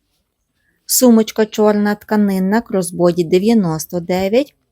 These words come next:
Сумка бананка, дев'яносто дев'ять. Жіночі сумки по триста дев'яносто дев'ять. Ще є довгий ремінець, три відділення.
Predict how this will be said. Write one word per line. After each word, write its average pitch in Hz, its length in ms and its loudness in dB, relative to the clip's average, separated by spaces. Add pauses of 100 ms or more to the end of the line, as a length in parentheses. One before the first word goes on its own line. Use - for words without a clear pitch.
(920)
Сумка 196 480 0
бананка, 262 580 0
дев'яносто 214 720 -2
дев'ять. 170 460 -6 (180)
Жіночі 220 520 2
сумки 320 440 -6 (100)
по 190 120 -4
триста 220 400 -4
дев'яносто 180 640 -2
дев'ять. 165 420 -2
Ще 214 260 -2
є 247 100 0
довгий 180 360 -2
ремінець, 208 540 0
три 208 220 0
відділення. 160 720 -4